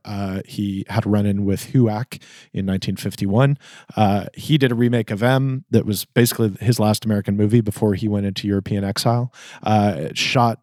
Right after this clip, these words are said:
largely on location in Los Angeles and, uh, partially in some neighborhoods that no longer exist, uh, like Bunker Hill, which was an adjacent part of, uh, downtown,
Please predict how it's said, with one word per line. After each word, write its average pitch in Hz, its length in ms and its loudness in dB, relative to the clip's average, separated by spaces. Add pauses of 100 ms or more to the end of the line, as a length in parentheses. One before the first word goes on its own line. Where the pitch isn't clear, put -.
(160)
largely 117 500 2
on 110 140 2
location 110 480 2
in 104 80 0
Los 98 260 -2
Angeles 107 460 2
and, 98 300 -6 (100)
uh, 95 180 -10 (100)
partially 107 380 0
in 101 60 0
some 98 160 -2
neighborhoods 98 440 2
that 90 120 -2
no 110 120 0
longer 110 300 2
exist, 98 480 -2 (400)
uh, 101 100 -2
like 98 280 -6
Bunker 101 300 0
Hill, 98 280 2
which 90 240 -2
was 92 220 -4
an 98 80 -4
adjacent 95 500 -6
part 101 220 -6
of, 92 320 -12
uh, 98 240 -8
downtown, 98 640 0